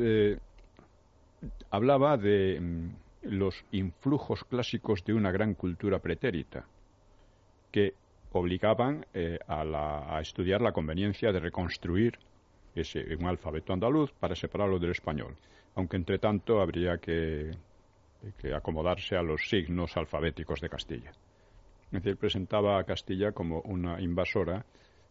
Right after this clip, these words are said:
del periodo feliz de Al-Ándalus, de, en Andalucía, ¿no? En fin, eh, a-, es una, eh, es,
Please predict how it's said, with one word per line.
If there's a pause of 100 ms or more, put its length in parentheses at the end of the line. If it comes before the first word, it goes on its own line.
(120)
del
periodo
feliz
de
Al-Ándalus, (160)
de, (320)
en
Andalucía,
¿no? (2250)
En
fin,
eh,
a-,
es
una,
eh, (800)
es,